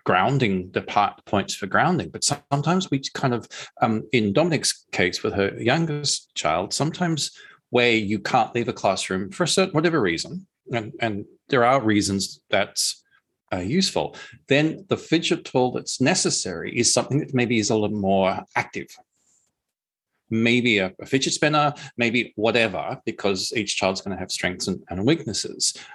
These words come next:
N-, so not only, it's not just we have the fidget tools, we also need to teach the, the children, the students, what to do with them in, in, I'm gonna say the best way, but just what to do with them.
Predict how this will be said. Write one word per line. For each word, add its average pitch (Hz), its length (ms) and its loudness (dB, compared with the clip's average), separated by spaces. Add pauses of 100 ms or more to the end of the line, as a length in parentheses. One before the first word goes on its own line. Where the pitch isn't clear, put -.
(160)
N-, 131 260 0
so 127 300 2
not 151 160 6
only, 180 320 4
it's 123 160 2
not 147 200 2
just - 460 0 (580)
we 110 140 2
have 95 240 0
the 92 80 -10
fidget 135 300 -2
tools, - 260 -4
we 117 100 0
also 110 300 2
need 120 220 2
to 127 100 -6
teach 131 300 2
the, 143 100 -2 (160)
the - 80 0
children, 90 560 -2
the 107 80 -2
students, - 640 -2 (760)
what 104 380 2
to 110 120 -2
do 110 180 2
with 90 220 -2
them 92 400 -6
in, 95 380 2
in, 90 440 -4 (540)
I'm 120 80 4
gonna 160 100 2
say 196 140 2
the 185 80 4
best - 340 0
way, 127 80 2
but 127 140 2
just - 180 0
what 135 220 2
to 131 60 4
do 104 180 2
with 82 100 -4
them. - 200 -8